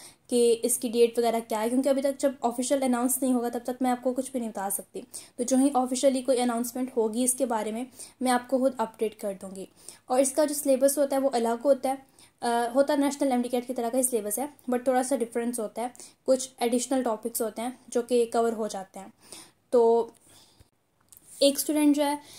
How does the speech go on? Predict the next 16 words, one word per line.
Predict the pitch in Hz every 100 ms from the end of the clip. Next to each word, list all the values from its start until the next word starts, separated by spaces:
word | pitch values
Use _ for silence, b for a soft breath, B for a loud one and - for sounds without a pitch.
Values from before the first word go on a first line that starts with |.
| B -
वो |
नेशनल | 254 254 254 302
एमडी | 294 285
कैट | 277 277 262 254
जो | 285
है | 277
वो | 233
भी | 214
दे | 247 269
सकता | 269 - 262
है | 254 254
और | 247
नम्स | 247 247 247
एमडी | 247 233
कैट | 247 214
दोनों, | 226 233